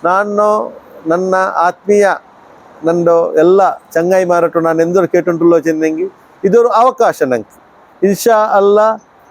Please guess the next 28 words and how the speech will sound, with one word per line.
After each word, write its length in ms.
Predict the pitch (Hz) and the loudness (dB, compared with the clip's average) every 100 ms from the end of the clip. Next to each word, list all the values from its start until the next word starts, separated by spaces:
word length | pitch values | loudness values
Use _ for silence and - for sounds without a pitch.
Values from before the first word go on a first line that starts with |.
| - | -4
ಇತ್ತರೆ 360 | 196 - 247 226 | -4 -2 0 2
ಬೆಲೆಯುವವರು 640 | 208 208 208 202 202 196 | 2 2 2 4 2 2
ಆಲ್ಮಾರ್ 520 | 196 185 196 190 190 | 2 0 0 0 0
ಎಲ್ಲರೂ 400 | 185 196 202 196 | 2 2 2 2
ಸೇರುಂಬು, 580 | 175 196 196 160 139 170 | 0 0 0 0 -2 -2
ನಂಗೆ 200 | 185 196 | -2 0
ಎಲ್ಲರೂ 560 | 202 214 226 202 196 180 | 2 4 2 2 0 0
ಜಲ್ಸುಲು 640 | 147 202 - - 202 196 | 0 -2 -2 -2 0 0
ಪೊಲ್ಸುಲು 680 | - 190 190 - 190 190 185 | 0 -2 -2 -2 0 2 0
ಸೇರಿಟ್ಟು 800 | - 196 185 143 - 143 - _ - _ | 0 0 2 -2 -4 -6 -6 _ -20 _
ಎಲ್ಲ 400 | 196 226 233 214 | 0 2 2 0
ನಂಗಲ್ಲೋರು 640 | 180 196 208 202 202 202 202 - | -2 -2 2 2 4 2 0 -2
ಕಮ್ಯುನಿಟಿಡೆಲ್ಲ 680 | 202 208 196 180 180 185 185 | 0 0 0 -2 0 2 2
ಒಂದಾಯಿಟ್ಟು 920 | 190 226 220 175 135 - 165 208 - _ _ 196 | 2 0 0 0 -2 -4 -2 -2 -4 _ _ -2
ನಂಗೆ 400 | 208 233 269 - _ - | 0 0 -2 -6 _ -2
ಬ್ಯಾರಿಂಗ 460 | 196 240 226 208 208 240 240 _ _ _ | 0 2 0 0 0 0 -4 _ _ _
ಒಟ್ಟುಗಿಂದಿಟ್ಟು 920 | 208 - 240 196 190 185 175 - 208 | -4 -2 -2 0 0 0 -2 0 2
ஒரு, 260 | 208 208 214 | 4 4 2
ஒரு 280 | 208 208 208 | 2 2 2
நாள் 420 | 214 254 233 214 | 0 2 2 0
ನಂಗೆ 200 | 208 202 | 0 0
ಬ್ಯಾರಿಂಗ್ 440 | 165 214 269 269 | 2 2 2 2
ಹೋಗಾಯ್ತು, 340 | 254 226 196 208 | 4 2 2 0
ஒரு 120 | 202 | 0
நாள்ன்ற 460 | 208 202 202 196 202 | 2 0 0 -2 0
ನಂಗೆ 200 | 214 208 | 0 2
ಸೆಲೆಬ್ರೇಟ್ 420 | 269 233 196 - | 2 2 0 0
ಆಕ. 220 | 123 - | -2 -2